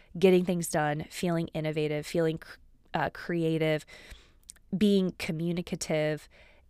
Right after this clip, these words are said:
and in the world around us, we'll definitely see that as well. But I, I also wanna add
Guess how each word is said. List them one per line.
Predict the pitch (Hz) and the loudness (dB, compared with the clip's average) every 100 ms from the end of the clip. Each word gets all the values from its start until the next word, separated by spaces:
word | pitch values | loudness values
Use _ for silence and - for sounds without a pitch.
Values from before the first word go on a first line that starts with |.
| _ | _
and | 170 165 165 160 160 175 - _ - | -4 0 2 0 -2 -6 -12 _ 2
in | 202 | 2
the | 185 | 4
world | 180 175 | 4 2
around | 170 160 165 | 0 -2 -2
us, | 156 - | -2 -4
we'll | 151 | -6
definitely | 151 151 160 156 | -6 -6 -8 -4
see | 151 151 | -4 -4
that | 147 | -4
as | 156 - | -4 -2
well. | 165 156 | 0 0
But | 165 | 0
I, | 151 - | 0 -2
I | 156 | -2
also | 156 180 - | 0 2 0
wanna | 160 151 - | -2 -4 -2
add | 180 185 151 147 | 0 2 2 0